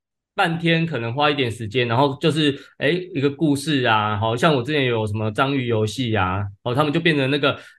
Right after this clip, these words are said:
那个鱿鱼游戏里面的参赛者，他们要去争夺那个，对，奖励就对了。所以其实后来就越来越快了，我后来大概半天一天，有时候就可以把一个游戏设计好了。像我最早设计的时候，那，那，那，那，那时候就等于有点比较像闯关游戏，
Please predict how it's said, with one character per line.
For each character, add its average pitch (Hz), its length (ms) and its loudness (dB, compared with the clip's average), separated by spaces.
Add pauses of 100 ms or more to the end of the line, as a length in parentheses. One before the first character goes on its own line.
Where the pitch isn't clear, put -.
(220)
那 175 100 0
个 170 180 4
鱿 151 220 4
鱼 175 200 4
游 165 140 6
戏 190 180 0
里 143 60 -2
面 175 140 2
的 151 100 2
参 156 220 -4
赛 160 180 2
者， 101 200 -4
他 131 100 -4
们 151 160 -2
要 147 160 2
去 143 260 0 (320)
争 170 240 6
夺 131 220 0
那 143 80 0
个， 131 240 -2 (220)
对， 127 260 -2
奖 110 260 -2
励 139 140 0
就 131 100 -4
对 123 220 -2
了。 98 140 -4
所 190 120 2
以 190 40 6
其 185 160 2
实 190 120 0 (300)
后 240 120 2
来 165 120 4
就 185 120 4
越 190 160 4
来 151 80 4
越 160 180 2
快 156 240 0
了， 110 180 -2
我 135 80 -2
后 185 100 0
来 170 120 2
大 165 140 -2
概 165 180 2
半 147 260 -4
天 143 240 -2
一 147 60 -8
天， 139 280 -2
有 110 120 0
时 101 80 -4
候 131 80 0
就 131 100 0
可 123 140 0
以 107 60 2
把 87 320 -2 (300)
一 131 100 -2
个 135 140 4
游 123 180 2
戏 151 160 0
设 139 180 2
计 117 240 0
好 87 180 -2
了。 - 160 -6
像 202 280 0
我 127 100 0
最 180 260 2
早 117 300 2
设 117 220 0
计 165 160 0
的 131 120 0
时 123 160 -8
候， 139 120 -2
那， 160 160 2
那， 165 140 0
那， 160 120 2
那， 165 180 0
那 160 280 0
时 156 100 -4
候 151 80 0
就 147 120 -4
等 113 140 -4
于 107 120 -2
有 113 120 0
点 107 140 -2
比 104 80 -6
较 143 100 2
像 131 200 0
闯 98 200 -4
关 120 200 -2
游 95 180 0
戏， 101 260 -4